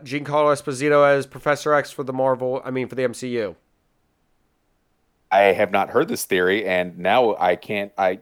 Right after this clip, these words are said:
Speaker 2: I must, it has to be a thing, 'cause that would be amazing.
Speaker 1: I agree. No, apparently he's met with, um, some, apparently there's been rumors that he's met with Marvel for something.
Speaker 2: Really?
Speaker 1: And I, and that's, and that's what
Speaker 2: Really?
Speaker 1: everyone's going with, and I'm like,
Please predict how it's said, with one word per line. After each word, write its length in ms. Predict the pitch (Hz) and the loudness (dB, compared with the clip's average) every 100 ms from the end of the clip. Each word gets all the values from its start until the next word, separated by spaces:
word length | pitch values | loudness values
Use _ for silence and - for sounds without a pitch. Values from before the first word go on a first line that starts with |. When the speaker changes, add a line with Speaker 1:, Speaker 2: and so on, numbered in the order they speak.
| - | -6
Speaker 2:
I 180 | 87 87 | -4 -4
must, 380 | 87 - - | -2 -2 -2
it 240 | 110 98 82 | -8 -8 -2
has 200 | 104 107 | 0 0
to 80 | 95 | -4
be 120 | 87 | -10
a 60 | 80 | -6
thing, 260 | 156 123 | -4 -4
'cause 160 | 87 95 | -6 -4
that 80 | 104 | -4
would 100 | 101 | -4
be 100 | 92 | -6
amazing. 440 | 92 123 85 76 _ _ - | -4 -4 -6 -16 _ _ 0
Speaker 1:
I 400 | 151 151 143 143 139 | 8 8 8 6 0
agree. 400 | 123 175 165 123 | -2 0 0 2
No, 140 | 170 | 2
apparently 420 | 160 170 175 160 | 4 2 2 0
he's 160 | 135 131 | -4 -4
met 280 | 123 120 - | 0 -2 -2
with, 280 | 120 110 - | -8 -8 -6
um, 400 | 110 101 95 92 _ _ _ | -6 -6 -10 -20 _ _ _
some, 260 | - 139 120 - | -8 -6 -6 -8
apparently 500 | 170 139 160 147 139 | -8 0 0 0 -2
there's 180 | 127 123 | -2 -4
been 160 | 110 117 | -4 -6
rumors 360 | 113 110 104 | -6 -6 -6
that 140 | 98 95 | -8 -10
he's 220 | 98 - | -12 -12
met 240 | 107 98 | -10 -10
with 200 | 110 101 | -12 -14
Marvel 460 | 104 95 92 90 90 | -10 -10 -10 -12 -16
for 180 | - 110 | -14 -16
something. 380 | - 117 127 139 | -6 -4 -4 -6
Speaker 2:
Really? 560 | 143 147 156 160 - - _ _ | -4 -2 -2 -4 -6 -20 _ _
Speaker 1:
And 180 | - 160 | 4 6
I, 100 | 139 | 6
and 220 | 156 170 | 6 6
that's, 240 | 170 220 190 | 8 8 8
and 120 | 214 | 8
that's 120 | 208 | 10
what 100 | 143 | 10
Speaker 2:
Really? 80 | - 185 | 10 8
Speaker 1:
everyone's 320 | 185 190 156 | 6 2 4
going 320 | 190 208 165 | 6 6 6
with, 200 | 131 127 | 2 0
and 80 | 131 | 0
I'm 120 | 143 | -2
like, 320 | 151 143 139 | 0 0 0